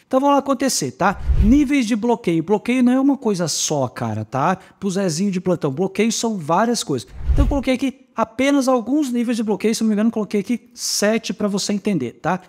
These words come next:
Então vamos lá. Perfil, ou seja, perfil é a principal coisa dentro de uma,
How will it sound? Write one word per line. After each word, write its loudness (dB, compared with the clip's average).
Então 0
vamos 2
lá. 2
Perfil, 2
ou 0
seja, 0
perfil -2
é 2
a 0
principal -2
coisa -2
dentro -2
de -2
uma, 0